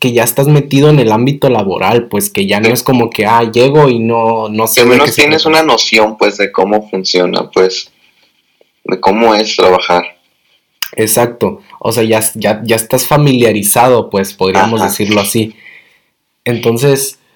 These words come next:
Speaker 1: me parece que sí, es una, es una gran ventaja también empezar desde joven, porque sí, no, dudo que lo que empiece, que tu primer trabajo sea a lo que te quieras dedicar toda la vida,
Speaker 2: Claro.
Speaker 1: pero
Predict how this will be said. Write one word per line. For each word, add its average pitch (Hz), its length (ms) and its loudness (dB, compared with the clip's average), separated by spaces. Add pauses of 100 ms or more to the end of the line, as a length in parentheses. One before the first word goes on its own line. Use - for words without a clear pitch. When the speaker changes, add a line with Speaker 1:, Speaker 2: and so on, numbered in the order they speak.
(100)
Speaker 1:
me 123 120 0
parece 123 420 0
que 113 140 0
sí, 120 480 0
es 110 280 -2
una, 123 880 0 (640)
es 117 140 -4
una 127 240 2
gran 123 420 2
ventaja 120 600 0
también 117 640 0 (160)
empezar 104 500 -2
desde 113 240 0
joven, 120 360 2
porque 113 300 0
sí, 120 420 -2 (340)
no, 123 460 0 (220)
dudo 180 600 4
que 135 140 2
lo 123 200 4
que 123 80 -2
empiece, 123 540 -2
que 135 140 -2
tu 120 160 -8
primer 123 300 0
trabajo 143 400 2
sea 127 600 0
a 123 80 0
lo 117 160 2
que 113 100 -4
te 101 180 -10
quieras 120 240 2
dedicar 110 420 -2
toda 110 140 2
la 104 120 0
vida, 120 340 2 (360)
Speaker 2:
Claro. 156 200 4
Speaker 1:
pero 160 340 2